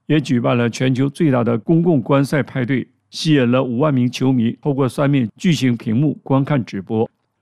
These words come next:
而在前一天周六，季军战在迈阿密硬石体育场展开，英格兰队以六比四击败法国，近六十年来首次夺得世界杯铜牌。法国则获得第四名。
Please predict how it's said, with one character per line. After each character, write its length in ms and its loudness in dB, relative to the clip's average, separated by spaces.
而 140 0
在 240 0
前 260 -2
一 60 0
天 260 0
周 160 0
六， 180 0
季 220 2
军 160 2
战 260 0
在 220 0
迈 140 2
阿 180 0
密 240 0
硬 180 4
石 280 0
体 180 -4
育 140 2
场 260 -2
展 220 -8
开， 200 -2
英 160 4
格 100 2
兰 220 2
队 280 2
以 180 4
六 180 4
比 180 -2
四 300 0
击 200 -2
败 120 2
法 220 -4
国， 320 -2
近 300 4
六 120 2
十 140 -2
年 180 2
来 200 -2
首 240 0
次 160 2
夺 160 2
得 140 2
世 180 -2
界 140 0
杯 160 2
铜 300 -4
牌。 280 -6
法 200 2
国 220 0
则 240 0
获 160 0
得 160 2
第 140 -2
四 180 0
名。 260 -2